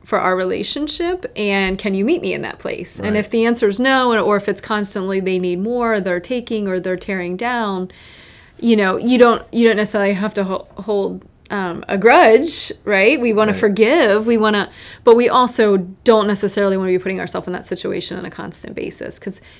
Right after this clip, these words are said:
Speaker 1: it will affect your health. It will
Speaker 2: Yeah.
Speaker 1: affect your mental,
Speaker 2: Absolutely.
Speaker 1: physical, spiritual health.
Speaker 2: And it's not an easy decision to make, right? Like,
Speaker 1: No,
Speaker 2: it's
Speaker 1: it's
Speaker 2: something
Speaker 1: not.
Speaker 2: that you really have to think through and evaluate.
Speaker 1: Yeah.
Speaker 2: Um,
Speaker 1: Mm-hmm.
Speaker 2: it's not, like, just this quick, you know, some, some situations maybe, if you're, if you're,
Speaker 1: Yeah.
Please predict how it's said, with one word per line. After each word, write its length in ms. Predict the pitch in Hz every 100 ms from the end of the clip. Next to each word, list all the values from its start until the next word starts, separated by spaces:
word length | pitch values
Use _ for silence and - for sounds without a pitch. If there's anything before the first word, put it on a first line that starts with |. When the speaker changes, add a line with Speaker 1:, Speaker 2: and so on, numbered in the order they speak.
| -
Speaker 1:
it 160 | 226 214
will 180 | 214 202
affect 340 | 185 - -
your 100 | 185
health. 380 | 170 - - -
It 100 | 202
will 140 | 185 185
Speaker 2:
Yeah. 60 |
Speaker 1:
affect 220 | 175 180 -
your 100 | 175
mental, 400 | 196 - - 175
Speaker 2:
Absolutely. 180 | - - 185 -
Speaker 1:
physical, 160 | - -
spiritual 340 | - - -
health. 220 | 180 - - - - - - - - 120
Speaker 2:
And 120 | 117
it's 200 | 117 139
not 200 | 147 127
an 120 | 104
easy 580 | 117 113 95 98 98 95
decision 540 | 92 90 95 87 82
to 120 | 78
make, 220 | 78 71 85
right? 260 | 85 92
Like, 120 | -
Speaker 1:
No, 140 | 220 208
Speaker 2:
it's 60 | 208
Speaker 1:
it's 80 | 156
Speaker 2:
something 240 | 101 -
Speaker 1:
not. 140 | 90
Speaker 2:
that 80 | -
you 100 | 90
really 240 | 92 95 95
have 140 | 92
to 80 | 85
think 280 | - 95 -
through 680 | - 95 95 92 90 90 92 -
and 160 | 85 82
evaluate. 880 | 80 90 92 90 87 90 87 - -
Speaker 1:
Yeah. 240 | - 53 196 - - -
Speaker 2:
Um, 120 | - -
Speaker 1:
Mm-hmm. 180 | -
Speaker 2:
it's 160 | - -
not, 160 | 101 87
like, 180 | 87
just 240 | - 90 -
this 100 | 87
quick, 420 | - - 92 - - - _ _ -
you 60 | 85
know, 180 | 85
some, 320 | 87 - 156 170
some 220 | 165 165
situations 520 | 107 101 92 98 87
maybe, 380 | 95 107 87 82
if 140 | 82
you're, 140 | 107 104
if 260 | 101 92
you're, 160 | 98 95
Speaker 1:
Yeah. 240 | 277 175